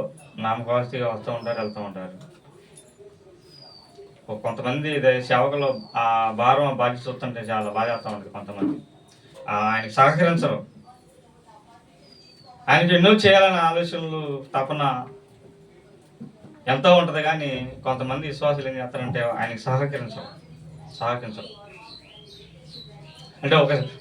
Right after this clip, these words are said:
ఒక ఆ సేవకుడికైనా భారం, ఆ బాధ్యత ప్రతి ఒక్కరు క్రైస్తవులుగా ప్రతి ఒక్కరు కూడా ప్రతి ఒక్కరి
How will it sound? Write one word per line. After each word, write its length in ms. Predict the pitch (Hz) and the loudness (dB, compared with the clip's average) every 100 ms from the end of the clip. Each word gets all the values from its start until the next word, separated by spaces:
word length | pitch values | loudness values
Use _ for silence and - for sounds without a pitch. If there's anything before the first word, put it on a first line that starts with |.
| 123 | 2
ఒక 80 | 135 123 113 113 113 - - - 107 | 6 6 4 2 0 -6 -20 -10 -8
ఆ 40 | - | 2
సేవకుడికైనా 680 | 139 131 190 208 190 185 170 143 139 | 6 6 6 2 2 2 2 0 0
భారం, 220 | 139 139 | -2 -4
ఆ 40 | 127 | -4
బాధ్యత 280 | 127 123 - 110 - - - - - - - 403 403 392 427 - - - - - - - - 107 | -4 -4 -8 -10 -12 -20 -20 -20 -20 -20 -20 -20 -20 -20 -20 -20 -20 -20 -20 -20 -20 -20 -10 -6
ప్రతి 200 | 104 113 | -4 -4
ఒక్కరు 220 | 110 110 110 | -2 -4 -4
క్రైస్తవులుగా 520 | 117 120 127 120 110 107 | -4 -4 -6 -6 -6 -6
ప్రతి 180 | 107 107 104 | -8 -6 -8
ఒక్కరు 240 | 110 110 104 | -6 -8 -6
కూడా 180 | 110 - - - - - - | -6 -6 -8 -16 -20 -10 -6
ప్రతి 180 | 107 107 | -2 0
ఒక్కరి 240 | 107 151 | 0 0